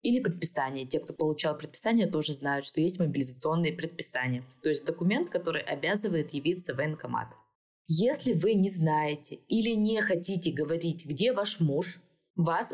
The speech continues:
не привлекут к ответственности. Статья пятьдесят первая Конституции Российской Федерации позволяет не свидетельствовать против себя и своих близких родственников. То есть вы можете спокойно не говорить,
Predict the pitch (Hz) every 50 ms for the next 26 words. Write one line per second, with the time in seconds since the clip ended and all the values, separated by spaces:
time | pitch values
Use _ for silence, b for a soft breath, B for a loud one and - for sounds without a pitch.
0 | - - 190 208 208 233 226 190 185 180 180 - - 165 196 208 208 - - 214
1 | 214 - 165 151 139 139 - - - 120 120 - - - - - - - _ _
2 | - 196 196 202 247 294 - - - - - 208 196 190 214 226 254 247 214 185
3 | 165 175 190 196 185 - - 175 175 214 214 214 - 165 - 156 160 - - 208
4 | 208 - 175 165 170 170 147 - 135 131 131 131 - - - 185 185 165 - _
5 | _ _ _ _ _ _ - - 180 170 170 175 180 185 208 240 233 - - -
6 | - - 185 202 214 202 208 208 190 180 160 180 196 180 - - 147 - - 143
7 | 139 135 135 151 160 156 - 151 - - - 143 151 180 240 302 - - 185 -
8 | - 147 151 185 226 247 208 160 - 143 156 185 - - 185 170 - - 135 135
9 | 131 - - - 147 139 - - - - - - 156 - - - 165 196 240 277
10 | 277 262 262 254 240 - - - - - - - 170 170 175 - 185 175 165 151
11 | 143 139 131 131 - 151 156 156 147 131 143 135 127 135 147 196 247 302 - -